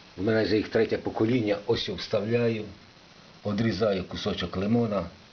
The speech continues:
ой, з лимона гілячку, вкладаю, ділаю пляшечкою і жду, поки воно пусте, а потім пересадюю.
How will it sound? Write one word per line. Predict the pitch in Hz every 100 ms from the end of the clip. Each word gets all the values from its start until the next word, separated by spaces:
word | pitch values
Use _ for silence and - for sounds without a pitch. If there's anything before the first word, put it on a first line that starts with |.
| - - - - - - - - -
ой, | 92 82 -
з | 85
лимона | 101 110 101 90 82
гілячку, | 95 113 120 - - 92 85 - - -
вкладаю, | - 95 110 123 123 113 87 - - - - - - - - - - - - - - - - - - -
ділаю | - 120 107 101 87 85 - - - - - - -
пляшечкою | 123 123 113 98 - 107 95 92 - - - - - -
і | 147
жду, | 101 92 92 85 73 -
поки | 92 123
воно | 104 98
пусте, | 95 151 - - 101
а |
потім | - - 95
пересадюю. | 87 90 87 - 65 60